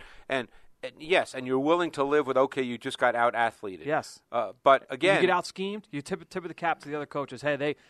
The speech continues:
Speaker 2: they put you in a position
Speaker 1: Position.
Speaker 2: where they took advantage
Speaker 1: Right.
Speaker 2: of it, and that, and that's, that's good coaching, that's game planning.
Speaker 1: Correct. But when you make mistakes of your own doing, particularly what are, are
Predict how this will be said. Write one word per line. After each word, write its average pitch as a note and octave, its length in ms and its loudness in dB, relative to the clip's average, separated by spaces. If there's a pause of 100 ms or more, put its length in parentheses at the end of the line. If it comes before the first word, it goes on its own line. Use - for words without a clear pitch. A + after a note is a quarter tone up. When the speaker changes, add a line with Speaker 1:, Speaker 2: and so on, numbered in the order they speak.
(140)
Speaker 2:
they D#3 140 0
put E3+ 280 -8
you E3+ 120 0
in E3 60 -8
a E3 40 -8
position D3 380 -2
Speaker 1:
Position. D3+ 140 4
Speaker 2:
where C#3 100 0
they D3+ 100 -2
took D#3 220 -10
advantage D3+ 420 -6
Speaker 1:
Right. F3 200 10
Speaker 2:
of - 60 -14
it, - 40 -8
and D3+ 80 -4
that, C3 140 -4
and C#3+ 60 -12
that's, D3+ 300 -10
that's D#3+ 220 -6
good - 160 -6
coaching, E3 280 -6
that's C#3+ 140 -8
game C3+ 220 -10
planning. G2+ 340 -16
Speaker 1:
Correct. F3 400 8 (300)
But C3 240 6 (160)
when C3+ 200 -4
you C3 160 -4
make D#3+ 300 -4
mistakes D3+ 720 -4
of C3 120 -6
your A2+ 200 -4
own D#3+ 220 -4
doing, C3+ 420 -2 (180)
particularly C3+ 800 -2
what B2+ 160 0
are, B2 160 0
are C3 260 0